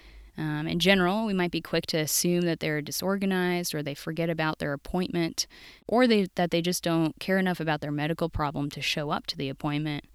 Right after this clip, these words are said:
But sometimes in reality, that patient might have a car that frequently breaks down on the long trips to the hospital,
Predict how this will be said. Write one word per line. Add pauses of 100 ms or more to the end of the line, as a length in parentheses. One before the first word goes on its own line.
(520)
But
sometimes
in
reality,
that
patient
might
have
a (160)
car
that
frequently
breaks
down
on
the
long
trips
to
the
hospital,